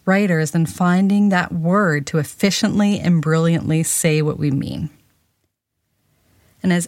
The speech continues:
editors, I can tell you from the editorial side, we love this even more so because we read many submissions that don't have enough attention to language. They don't,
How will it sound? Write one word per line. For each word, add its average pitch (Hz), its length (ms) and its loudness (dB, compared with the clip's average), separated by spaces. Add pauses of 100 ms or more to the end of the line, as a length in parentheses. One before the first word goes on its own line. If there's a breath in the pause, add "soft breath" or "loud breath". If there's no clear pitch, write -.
(160)
editors, 226 480 2
I 196 60 0
can 196 160 -2
tell 202 220 -2
you 220 120 0
from 180 180 0
the 151 140 0
editorial 208 480 0
side, 220 420 0 (600 soft breath)
we 226 160 4
love 247 280 2
this 240 180 0
even 226 220 4
more 208 220 2
so 185 160 0
because 175 340 -2
we 196 140 0
read 185 540 0
many 180 320 4
submissions 180 560 0
that 156 240 -6
don't 180 340 0
have 180 380 0
enough 165 280 2
attention 160 520 -2
to 151 120 -4
language. 143 360 0
They 147 100 0
don't, 147 160 -2